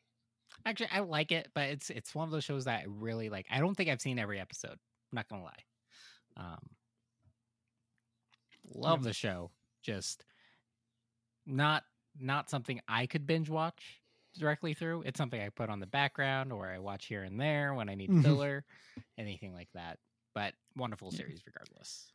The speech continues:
Speaker 2: So yeah, those are the things I've been up to. Chris, what have you been doing this past week?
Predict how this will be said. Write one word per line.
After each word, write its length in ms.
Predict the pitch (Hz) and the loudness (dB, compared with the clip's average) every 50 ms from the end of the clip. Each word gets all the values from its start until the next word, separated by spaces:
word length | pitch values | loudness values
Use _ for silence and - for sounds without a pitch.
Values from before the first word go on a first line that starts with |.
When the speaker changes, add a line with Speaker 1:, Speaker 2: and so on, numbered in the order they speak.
| _ _ _ | _ _ _
Speaker 2:
So 100 | - 233 | -2 0
yeah, 80 | 277 269 - | 0 2 4
those 140 | 202 202 202 | 6 6 8
are 40 | |
the 120 | 214 220 202 | 8 6 6
things 200 | 190 233 214 202 | 6 6 8 8
I've 120 | 214 214 | 8 8
been 120 | 202 208 202 | 8 8 8
up 100 | 196 190 | 6 4
to. 200 | - 226 233 247 - _ | 4 4 4 4 2 _
Chris, 520 | - - 156 190 226 - - - - - - - - _ _ _ | 6 10 12 12 12 12 8 4 4 2 2 0 -8 _ _ _
what 120 | - 143 143 | 8 10 10
have 120 | 151 143 139 | 10 12 12
you 100 | 160 180 | 12 12
been 180 | 202 196 170 | 12 12 12
doing 200 | 147 147 143 139 | 10 10 8 8
this 120 | 143 135 - | 6 4 4
past 280 | - 143 139 123 - | 2 0 0 0 0
week? 220 | 151 147 143 - | -2 -2 -2 -4